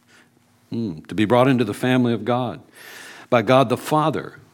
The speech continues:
of our Lord Jesus Christ, to bring us into his family. So here's what we need to do, I think, for just momentarily to see how this predestination works in the context of the family. And I think that's critical.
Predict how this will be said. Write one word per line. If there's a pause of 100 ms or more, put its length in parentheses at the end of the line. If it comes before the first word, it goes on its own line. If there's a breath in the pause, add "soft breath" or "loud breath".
of
our
Lord
Jesus
Christ,
to
bring
us
into
his
family.
So
here's
what
we
need
to
do,
I
think,
for
just
momentarily
to
see (320 loud breath)
how
this (300 loud breath)
predestination
works
in
the
context
of
the
family. (420)
And
I
think
that's
critical.